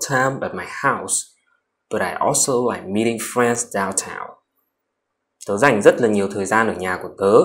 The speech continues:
nhưng mà tớ cũng thích gặp gỡ bạn bè ở dưới phố nữa. We usually go to shopping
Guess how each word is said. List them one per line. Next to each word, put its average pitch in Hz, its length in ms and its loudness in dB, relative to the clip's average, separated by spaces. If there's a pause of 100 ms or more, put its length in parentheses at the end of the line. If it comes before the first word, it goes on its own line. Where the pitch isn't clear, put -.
(400)
nhưng 120 180 -4
mà 95 380 0
tớ 98 160 -2
cũng 110 160 -4 (600)
thích 180 180 2
gặp 165 200 2
gỡ - 160 2
bạn 110 180 2
bè 95 280 0
ở 90 120 -6
dưới 98 160 -2
phố 110 320 0
nữa. - 280 -2 (960)
We 127 440 4
usually 113 420 0
go 107 180 2
to 95 80 -6
shopping 113 460 0